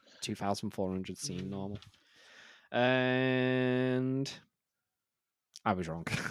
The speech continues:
Speaker 2: Oh.
Speaker 1: Fucking jun-, jinxed me. Um, it is C,
Speaker 2: <laughs>
Speaker 1: oh, one thousand two hundred ninety-nine. It released at six four nine.
Speaker 2: That's a bill.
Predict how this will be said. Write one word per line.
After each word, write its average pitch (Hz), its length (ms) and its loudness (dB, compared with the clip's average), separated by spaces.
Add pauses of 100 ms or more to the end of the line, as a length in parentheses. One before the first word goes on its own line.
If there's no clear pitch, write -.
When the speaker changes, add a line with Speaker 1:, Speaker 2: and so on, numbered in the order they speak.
(640)
Speaker 2:
Oh. 196 340 -8 (840)
Speaker 1:
Fucking 120 260 -14
jun-, 101 180 -14 (220)
jinxed - 320 -12
me. 110 80 -8 (420)
Um, 120 240 2
it 135 160 6
is 165 160 10
C, 220 420 6
Speaker 2:
<laughs> - 40 -14
Speaker 1:
oh, 123 120 0 (200)
one 170 200 6
thousand 185 460 6
two 165 220 8
hundred 165 240 6
ninety-nine. 151 580 2 (300)
It 135 180 4
released 147 480 4
at 123 140 0
six - 320 -2
four 139 320 2
nine. 110 220 2
Speaker 2:
That's 110 100 -4
a - 40 -20
bill. 139 180 -8